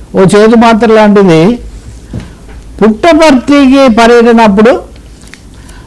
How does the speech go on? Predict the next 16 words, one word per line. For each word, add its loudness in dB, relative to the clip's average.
ప్రధాని 2
మోదీ 2
సరిగ్గా 2
పలకరించలేదు 2
అనేది 0
మీడియాలో 2
వైరల్ 2
అయిపోయి 2
ఆ 2
ఫోటో 0
క్లిప్పింగ్స్, 0
ఆ 2
ఫోటో 0
క్లిప్పింగ్స్ 0
కానీ 0
ఆయన 0